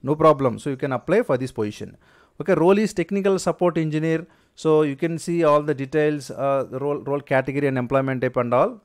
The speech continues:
So the education they are asking, any graduation in specialization or B C A computers are also eligible to apply. Okay, post graduation need not. So they, they, uh, they are not asking at all. Post graduates are also doctorate. They are not, not at all asking.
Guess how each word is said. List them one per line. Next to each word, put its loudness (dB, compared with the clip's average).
So -2
the -2
education -4
they -4
are 0
asking, -4
any -4
graduation 0
in -6
specialization -2
or 2
B -6
C 0
A 0
computers -2
are 2
also 0
eligible -4
to 0
apply. -2
Okay, -4
post 0
graduation 4
need -2
not. 2
So -2
they, -4
they, -4
uh, -2
they 0
are 4
not 0
asking -2
at -2
all. 4
Post -4
graduates 0
are 2
also 0
doctorate. -2
They 0
are 2
not, -4
not -4
at 0
all 2
asking. -2